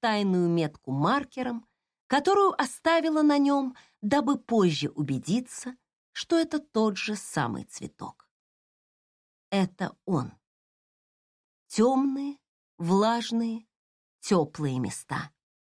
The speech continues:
"Вот где лучше всего растут азалии", сказала я Чейзу в тот день.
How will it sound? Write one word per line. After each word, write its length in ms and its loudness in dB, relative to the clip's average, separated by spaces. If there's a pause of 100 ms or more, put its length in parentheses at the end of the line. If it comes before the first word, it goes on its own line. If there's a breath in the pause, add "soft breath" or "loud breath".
(600)
"Вот 360 4
где 300 0
лучше 360 2
всего 440 0
растут 560 -4
азалии", 600 -2 (880)
сказала 420 0
я 240 -4
Чейзу 600 -2
в 480 -20
тот 280 -6
день. 240 -10